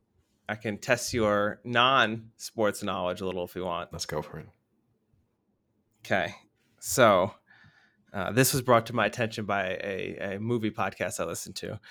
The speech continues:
Speaker 1: But, um, the National Research Group conducted a nationwide survey asking people to name up to five actors or actresses, but,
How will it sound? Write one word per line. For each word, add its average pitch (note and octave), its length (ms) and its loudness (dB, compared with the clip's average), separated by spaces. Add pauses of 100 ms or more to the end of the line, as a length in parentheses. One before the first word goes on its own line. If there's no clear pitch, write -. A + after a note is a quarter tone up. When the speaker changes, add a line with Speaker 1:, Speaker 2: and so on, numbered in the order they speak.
(380)
Speaker 1:
But, G#2 240 -2
um, F#2 340 -2 (120)
the G2 480 -2
National C3 640 8
Research B2+ 540 4
Group F2 340 -8 (760)
conducted A2+ 580 4
a G#2 220 2
nationwide D3 680 8
survey A2 540 6
asking A2 440 2
people G#2 560 0 (400)
to A#2 180 2
name B2 400 8
up D3+ 280 6
to A2+ 160 2
five A#2+ 500 6
actors G#2 680 2
or G#2+ 180 6
actresses, F#2+ 600 -2 (460)
but, - 240 -2